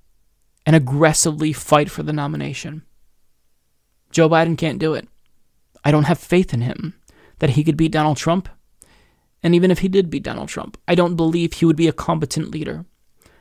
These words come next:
So we have nothing to lose and everything to gain by Bernie just unsuspending his campaign.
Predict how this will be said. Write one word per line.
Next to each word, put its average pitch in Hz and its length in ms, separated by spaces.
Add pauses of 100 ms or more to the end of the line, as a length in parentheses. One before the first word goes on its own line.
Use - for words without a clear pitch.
(720)
So 151 400 (880)
we 170 140
have 185 140
nothing 170 340
to 143 100
lose 147 720 (100)
and 143 120 (100)
everything 185 400
to 156 120
gain 156 440
by 151 180
Bernie 160 320
just 156 440
unsuspending 147 640
his 143 140
campaign. 147 640